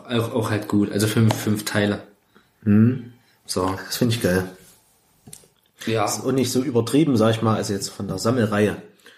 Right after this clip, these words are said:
Speaker 1: Ich weiß noch
Speaker 2: Das ist
Speaker 1: nicht,
Speaker 2: geil.
Speaker 1: ob ich, also Spider-Man habe ich jetzt den zweiten Teil schon gelesen dann.
Speaker 2: Ja.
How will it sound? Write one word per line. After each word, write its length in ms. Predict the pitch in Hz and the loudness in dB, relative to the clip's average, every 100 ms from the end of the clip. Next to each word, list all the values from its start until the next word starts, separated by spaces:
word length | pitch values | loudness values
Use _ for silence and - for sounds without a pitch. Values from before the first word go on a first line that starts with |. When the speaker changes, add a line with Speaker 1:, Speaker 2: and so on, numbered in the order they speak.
| _ - | _ -12
Speaker 1:
Ich 180 | 139 - | -10 0
weiß 200 | 143 160 | 2 4
noch 80 | 143 | 2
Speaker 2:
Das 80 | 135 | 2
ist 40 | |
Speaker 1:
nicht, 140 | 175 - | 0 0
Speaker 2:
geil. 80 | 107 | 0
Speaker 1:
ob 80 | 113 | 0
ich, 180 | 135 | 0
also 180 | 131 131 | -4 -6
Spider-Man 600 | 123 139 160 147 147 143 | -2 0 2 2 0 -2
habe 120 | 135 135 | -4 -4
ich 60 | |
jetzt 180 | 135 - | -4 -4
den 80 | 131 | -4
zweiten 260 | 120 131 165 | -2 -2 -2
Teil 180 | 165 160 | 0 2
schon 240 | 156 156 156 | 2 2 0
gelesen 400 | 131 151 160 160 | 0 0 0 -2
dann. 220 | 165 165 - - | -4 -6 -12 -6
Speaker 2:
Ja. 380 | 107 107 147 | -2 0 -2